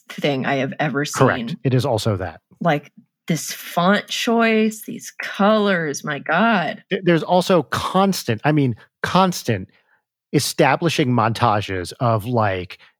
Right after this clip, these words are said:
Speaker 2: you know, beaches in Miami and, like, people, you know, like, hot people walking around in swimsuits and shit, you know, with a lot of,
Speaker 1: People
Speaker 2: like,
Speaker 1: having fun.
Speaker 2: they were doing this thing for a while where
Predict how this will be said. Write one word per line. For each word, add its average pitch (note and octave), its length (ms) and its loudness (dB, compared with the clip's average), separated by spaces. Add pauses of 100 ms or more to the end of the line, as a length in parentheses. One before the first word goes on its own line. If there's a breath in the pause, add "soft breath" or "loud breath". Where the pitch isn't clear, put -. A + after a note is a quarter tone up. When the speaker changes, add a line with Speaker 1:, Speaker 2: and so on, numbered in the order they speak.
(120)
Speaker 2:
you C#3 100 0
know, A2 320 -2 (140)
beaches C3+ 440 2
in A#2 80 -4
Miami A2 600 0
and, G#2+ 140 -4
like, G#2+ 280 0
people, D#3 340 0
you C#3 80 0
know, A2+ 120 0
like, C3+ 180 -2
hot D#3+ 280 -2
people B2+ 340 -2
walking C#3 340 0
around A#2+ 360 0
in A#2 80 -2
swimsuits A2 680 -2
and G#2 120 -8
shit, F#2 300 -6 (460 loud breath)
you C3 80 -2
know, A#2 100 0
with A2 160 0
a D3+ 40 2
lot C3+ 280 4
of, C#3+ 120 0
Speaker 1:
People B2+ 120 2
Speaker 2:
like, G3 180 4
Speaker 1:
having G#3 280 4
fun. F#3 800 -2 (180)
Speaker 2:
they D#3+ 100 4
were A3 120 6
doing F#3+ 320 2
this E3 260 0
thing C#3 320 0
for D#3 160 -4
a C#3+ 80 0
while A#2 600 0
where A2 420 0